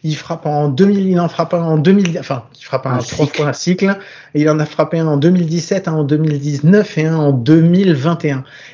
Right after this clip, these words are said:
Speaker 1: Et enfin, il y en a un dernier qui est encore en activité. Et on s'imagine pas, mais il a quand même frappé trois fois un cycle.
Speaker 2: Miggy ?
Speaker 1: Non, c'est un outfielder.
Speaker 2: Un outfielder ?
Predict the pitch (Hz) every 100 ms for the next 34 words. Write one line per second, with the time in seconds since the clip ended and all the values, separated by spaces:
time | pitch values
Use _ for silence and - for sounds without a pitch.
0 | - 156 160 202 208 170 170 175 170 151
1 | 233 220 202 190 196 - - 151 147 208
2 | 202 190 170 - - 151 151 160 156 _
3 | _ _ _ - 156 - _ _ 151 -
4 | 202 226 185 190 170 170 190 - 147 143
5 | 143 139 175 180 190 - - 185 - 185
6 | 175 185 160 - 120 - _ _ _ _
7 | 135 147 151 233 262 - _ _ _ _
8 | 156 165 151 - - - 165 165 175 175
9 | - 180 160 160 135 - _ _ _ _
10 | _ _ _ _ _ _ _ - 117 123
11 | 170 170 - 151 151 180